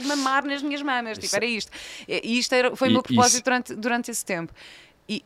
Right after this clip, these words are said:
Speaker 1: e, bem, aprendi tanto, Ângelo. Olha, eu sempre tive imensa stage fright. Sabes aqueles nervos que nós temos
Speaker 2: Ah,
Speaker 1: antes de entrar
Speaker 2: claro,
Speaker 1: em palco, não é?
Speaker 2: claro,
Speaker 1: Tipo,
Speaker 2: paralisantes.
Speaker 1: <gasps> que paralisantes e que ficamos, não é?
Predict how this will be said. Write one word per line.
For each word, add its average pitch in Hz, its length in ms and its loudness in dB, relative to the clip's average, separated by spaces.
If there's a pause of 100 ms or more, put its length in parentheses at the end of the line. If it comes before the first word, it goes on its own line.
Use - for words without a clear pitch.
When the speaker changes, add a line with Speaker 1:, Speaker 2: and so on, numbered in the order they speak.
(160)
Speaker 1:
e, 196 140 -4
bem, 196 240 2
aprendi 220 340 -2
tanto, - 560 0
Ângelo. 160 320 0
Olha, 170 260 4
eu 196 140 0
sempre 208 240 -2
tive 208 220 -4
imensa 202 380 -4
stage 226 360 -2
fright. 156 260 -2
Sabes 190 180 -4
aqueles 208 220 -4
nervos 233 380 4
que 226 60 -2
nós 214 120 2
temos 214 300 0
Speaker 2:
Ah, 214 40 2
Speaker 1:
antes 214 120 -2
de 226 60 -4
entrar 220 140 0
Speaker 2:
claro, 214 120 4
Speaker 1:
em 226 60 -2
palco, 214 340 2
não 160 60 -4
é? 156 60 -2
Speaker 2:
claro, 104 140 -2
Speaker 1:
Tipo, - 180 -6
Speaker 2:
paralisantes. 311 580 4
Speaker 1:
<gasps> - 20 -14
que - 60 -18
paralisantes 180 600 2
e 170 40 -10
que 143 60 -12
ficamos, 156 360 0
não 151 140 -6
é? 139 140 -8